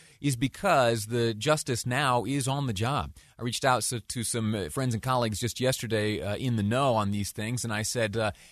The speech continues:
"Hey, d-, so does Justice Barrett, does she start, like, day one? You know,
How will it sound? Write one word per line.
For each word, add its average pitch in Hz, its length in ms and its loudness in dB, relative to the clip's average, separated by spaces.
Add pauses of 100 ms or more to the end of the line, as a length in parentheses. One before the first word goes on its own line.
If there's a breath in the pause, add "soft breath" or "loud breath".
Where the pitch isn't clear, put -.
(120)
"Hey, 190 160 2
d-, 123 200 -12
so 170 180 0
does 147 180 0
Justice 240 360 0
Barrett, 143 320 2
does 156 100 -4
she 277 140 0
start, 180 480 4
like, 92 200 0
day 139 220 2
one? 131 460 2 (180)
You 143 100 -2
know, 165 180 4